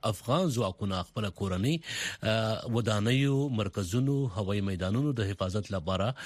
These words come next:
تربیه او انتظام لري او د کوم فکرمندۍ خبره نشته دی. خو بیا هم که نړیوال، آه، د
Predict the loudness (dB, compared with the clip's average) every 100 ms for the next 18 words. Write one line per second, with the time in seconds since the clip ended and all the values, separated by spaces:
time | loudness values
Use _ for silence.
0 | -10 -10 -4 0 0 2 2 2 2 0
1 | -2 -2 -2 -4 0 2 2 2 2 0
2 | 0 0 0 -2 -4 -6 -2 -2 -2 -8
3 | -4 -2 -2 0 -2 -2 -2 0 0 0
4 | 0 -2 -2 -2 0 0 0 -2 -2 -2
5 | 0 2 2 2 -4 -8 -8 0 2 2
6 | 0